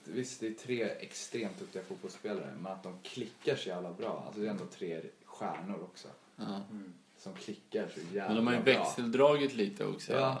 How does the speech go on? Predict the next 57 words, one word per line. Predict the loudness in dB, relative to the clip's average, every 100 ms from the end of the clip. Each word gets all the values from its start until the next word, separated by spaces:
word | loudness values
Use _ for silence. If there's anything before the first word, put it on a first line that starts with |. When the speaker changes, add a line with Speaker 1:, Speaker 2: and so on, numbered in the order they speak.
| -4
Speaker 2:
alltså, | -4 -4
som | 0 0 -2
har | -2 2
varit | 2 4
väldigt | 2 0
bra | 6 6 6
för | 4
Barca. | 4 4 2
Speaker 1:
Ja. | 0
Speaker 2:
Att | 2
har | 4
någon | 4 4 6
varit | 4 6 6
lite | 4 0 -8
svalare, | -4 -2 -2 -2 -6
då | 0 2
har | 2
någon | 0 -4 -6
klivit | -4 -2
Speaker 1:
Ja. | -2
Speaker 2:
fram. | -2 -4 -8 -14 -14 -14
Speaker 3:
Mm. | -14 -16 -20
Speaker 2:
Suarez | -4 4 6 4 4
hade | 2 2
ju |
någon | 0 -4
streak, | -6 -4 -4 -2 -8 -6
han | -4
gjorde | -4
mål | -4 -6 -4
hela, | -2 -2
hela | -2 -4
tiden. | -4 -2 0
Speaker 1:
Mm. | -2 -4 -12 -12
Speaker 2:
Och | 0
Neymar | 2 4 6 4 2
precis | -2 -4 -4
innan. | -6 -6 -6
Speaker 1:
Mm. | -6 -8 -12 -20 -20 -10
Speaker 2:
Och | 4
Messi | 6 6 4 2 4
lite | 4 -4 -4
hela | -6 -4 -6
tiden, | -6 -8 -8
Speaker 1:
Ja. | -10
Speaker 2:
liksom. | -12 -14 -18 -10
Speaker 1:
Men, | -4 -2
men | -2 -4 -4
exakt, | -4 -4 -4
alltså, | -4 -4
det | -6
känns | -6 -8 -8
ju |
som | -10 -10
att | -8
de | -2
ändå | -2 -2 0 2 0